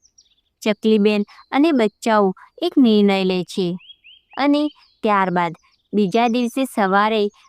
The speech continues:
વહેલા ચકલીબેનના બંને બચ્ચાઓ અને ચકલી પોતાના ધંધા ઉપર પહોંચી જાય છે અને ત્યારે ચકલીબેન બંને બચ્ચાઓને સરસ રીતે સમજાવી દે છે અને ત્યારબાદ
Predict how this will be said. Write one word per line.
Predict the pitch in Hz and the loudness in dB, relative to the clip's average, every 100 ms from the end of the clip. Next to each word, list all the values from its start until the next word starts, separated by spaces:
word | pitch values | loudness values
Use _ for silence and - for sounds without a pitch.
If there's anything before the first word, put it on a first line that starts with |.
| - | -4
વહેલા | 202 214 240 311 | -2 2 2 0
ચકલીબેનના | 269 214 254 254 254 254 254 | -2 -4 -2 0 0 0 0
બંને | 240 202 202 240 311 | 0 2 2 2 2
બચ્ચાઓ | 262 - - 214 185 170 - - - - | 0 -2 -4 0 0 -2 -10 -20 -20 -6
અને | 233 226 | -2 -2
ચકલી | 226 202 220 214 180 _ _ - | -4 -4 -2 -2 -4 _ _ -4
પોતાના | 247 311 330 | 0 0 0
ધંધા | 269 240 202 214 | 0 2 2 2
ઉપર | 208 - 302 | 2 0 -2
પહોંચી | - 240 233 220 190 | 0 0 0 -2 -2
જાય | 202 185 | -4 -4
છે | - 185 170 180 _ - - - | -6 -6 -6 -10 _ -20 -20 -4
અને | 254 262 269 269 _ _ _ - | 0 0 0 -4 _ _ _ -6
ત્યારે | 226 208 196 254 | -2 0 0 -2
ચકલીબેન | 247 220 240 247 247 254 247 - - | -4 -2 -2 0 0 -2 -4 -10 -6
બંને | 214 220 226 294 | 0 2 4 2
બચ્ચાઓને | 285 254 269 277 285 | 0 -2 0 0 0
સરસ | - 214 233 - | -2 -2 0 -2
રીતે | 233 208 294 | -6 -4 -6
સમજાવી | - 208 208 226 202 185 185 | -2 2 2 2 0 0 0
દે | 175 170 | 0 -4
છે | - 175 170 _ _ _ - _ | -4 -6 -6 _ _ _ -20 _
અને | - 208 208 208 - - - | -2 0 0 -2 -8 -20 -8
ત્યારબાદ | 202 180 185 180 175 | -4 -2 0 -2 -4